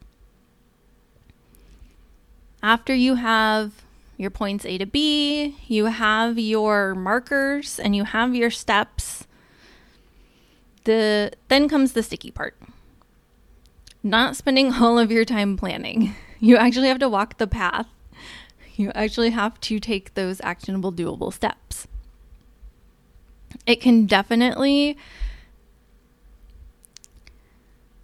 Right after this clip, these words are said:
there can be a bit of analysis paralysis, sort of, if you will, in the planning, right? Like,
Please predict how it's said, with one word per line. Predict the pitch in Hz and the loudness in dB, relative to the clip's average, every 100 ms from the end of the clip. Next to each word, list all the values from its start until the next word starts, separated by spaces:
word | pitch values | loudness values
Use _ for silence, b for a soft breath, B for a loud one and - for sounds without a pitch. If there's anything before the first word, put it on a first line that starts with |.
| _ _ - | _ _ -16
there | 226 311 | 0 2
can | 359 359 | 4 2
be | |
a | 359 | 4
bit | 339 | 2
of | 330 277 | 2 2
analysis | 262 254 240 226 220 226 - 208 | 4 4 6 4 2 0 -4 -8
paralysis, | - 202 190 190 196 196 - 190 196 - - - - _ _ _ _ _ _ _ _ - | -6 -2 0 0 -2 -4 -4 -4 -6 -10 -14 -16 -20 _ _ _ _ _ _ _ _ -18
sort | 196 - 196 190 | -8 -2 -2 0
of, | 185 | -2
if | 180 185 | -2 -4
you | 190 190 | -4 -2
will, | 180 175 185 226 - | 0 0 0 -2 2
in | 240 247 | 4 6
the | 254 | 6
planning, | 226 - 185 - 73 - 233 _ - - - _ _ _ - _ - | 2 -4 -6 -8 -10 -10 -12 _ -20 -20 -20 _ _ _ -20 _ -10
right? | 190 185 - | -6 -6 -8
Like, | 170 165 - | -14 -16 -18